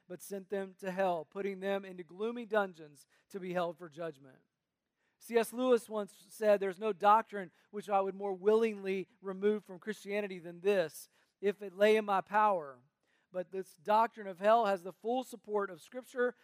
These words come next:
especially of our Lord's own words." So one of the reasons I believe in this doctrine, this teaching of Scripture, is because the Bible supports it.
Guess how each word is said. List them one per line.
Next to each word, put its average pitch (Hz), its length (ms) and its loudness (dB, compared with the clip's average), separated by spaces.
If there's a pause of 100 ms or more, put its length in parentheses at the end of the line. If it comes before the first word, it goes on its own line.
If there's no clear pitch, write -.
(100)
especially 202 640 -4
of 185 140 -10
our 185 160 -2
Lord's 185 400 -6 (100)
own 175 220 -18
words." 160 400 -12 (760)
So 214 80 -8
one 240 140 0
of 269 40 2
the 269 60 0
reasons 233 260 -4
I 226 80 6
believe 226 340 -4
in 196 120 -10
this 180 140 -14
doctrine, 202 420 0
this 170 260 -18
teaching 208 340 -16
of 160 80 -16
Scripture, 180 400 -12 (220)
is 208 140 -8
because 214 220 -12
the 208 60 -8
Bible 190 280 4
supports 185 480 -12
it. 147 100 -16